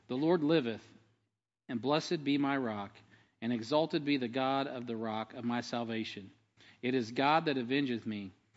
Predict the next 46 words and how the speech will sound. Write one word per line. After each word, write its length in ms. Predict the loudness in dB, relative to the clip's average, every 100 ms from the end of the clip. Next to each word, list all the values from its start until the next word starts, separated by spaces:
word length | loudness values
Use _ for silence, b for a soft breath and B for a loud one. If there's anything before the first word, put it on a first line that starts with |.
| b _
and 220 | -2 0
that 160 | 0 0
bringeth 360 | 2 2 0 0
down 280 | 0 2
the 80 | 0
people 440 | -2 -6 -4 -6 -4
under 240 | -4 -2
me, 260 | -4 -6 -10 -16 _ _ b b
and 120 | -2 -2
that 140 | 0
bringeth 340 | 2 2 2
me 120 | 0 -2
forth 400 | 0 0 0 -4
from 200 | 0 2
mine 220 | 2 2
enemies. 580 | 0 0 -4 -8 -14 -18 B B
Thou 160 | 0 4
also 300 | 4 4 2
hast, 300 | 0 -2 -4 -12 -10
uh, 40 | -6
lifted, 520 | -2 -2 0 -2 -4 -8
uh, 220 | -6 -2
me 200 | 2 2
up 220 | 2 0
on 160 | -2 -4
high 480 | 0 2 4 4 0
above 300 | -2 -2 0
them 300 | 0 0 -2 B B B -4
that 140 | -2
rose 340 | 0 0 2
up 180 | 0 -2
against 440 | -2 0 -2 -2 -8
me. 240 | -8 -10 -16 B B -2
Thou 120 | 2
hast 280 | 2 0 -2
delivered 420 | 0 2 2 0
me 180 | 0 0
from 220 | 0 0
the 100 | 0
violent 420 | 0 0 0 -2
man. 380 | -4 -4 -6 -10 -14 b b -2
Therefore 380 | -2 0 0
I 80 | 2
will 180 | 0 -2
give 260 | -2 -4 -4 -2
thanks 380 | 0 0 -4